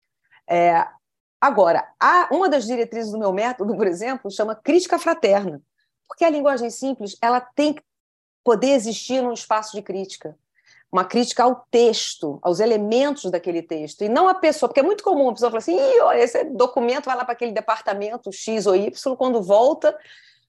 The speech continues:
volta todo, a gente tentou fazer simplificação aqui, volta todo confuso.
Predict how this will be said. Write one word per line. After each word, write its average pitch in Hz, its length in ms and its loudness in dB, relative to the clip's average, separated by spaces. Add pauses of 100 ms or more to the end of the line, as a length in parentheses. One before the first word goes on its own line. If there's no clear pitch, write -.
volta 247 380 2
todo, 285 420 2
a 208 60 -2
gente 233 220 -6
tentou 240 260 -2
fazer 247 260 -2
simplificação 214 720 -8
aqui, 208 240 -6
volta 240 260 0
todo 226 380 -4
confuso. 170 640 -8